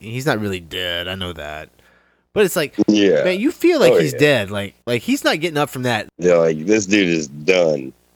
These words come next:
Speaker 2: And not only that, but then, you know, Reggie decides he wants to use their makeshift flamethrower and just, you know, set the whole church ablaze.
Speaker 1: Yeah, they burn. They end up burning the
Speaker 2: So,
Speaker 1: place
Speaker 2: you know.
Speaker 1: down.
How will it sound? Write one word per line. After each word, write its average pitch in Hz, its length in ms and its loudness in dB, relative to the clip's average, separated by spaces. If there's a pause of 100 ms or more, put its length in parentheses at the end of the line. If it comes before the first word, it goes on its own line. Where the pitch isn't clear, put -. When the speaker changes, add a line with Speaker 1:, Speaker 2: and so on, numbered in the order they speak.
(200)
Speaker 2:
And 120 140 4
not 135 100 6
only 127 280 4
that, 120 340 0
but 107 120 2
then, 117 300 2
you 110 120 -2
know, 104 300 2 (240)
Reggie 123 280 0
decides 104 520 -4
he 107 60 -14
wants 110 260 2
to 92 120 -20
use 104 340 -16
their 98 200 -2
makeshift 98 520 -4
flamethrower 95 880 0
and 87 100 -14
just, 90 300 -12
you 95 60 -14
know, 90 200 -8 (420)
set - 260 -2
the 92 100 -2
whole 98 320 2
church 110 360 0
ablaze. 82 600 -12 (240)
Speaker 1:
Yeah, 135 240 4
they 123 120 2
burn. 120 280 0
They 127 160 2
end 143 100 2
up 117 100 2
burning 123 240 2
the 120 60 0
Speaker 2:
So, 110 120 4
Speaker 1:
place 113 180 4
Speaker 2:
you 110 60 4
know. 107 140 2
Speaker 1:
down. 110 180 -8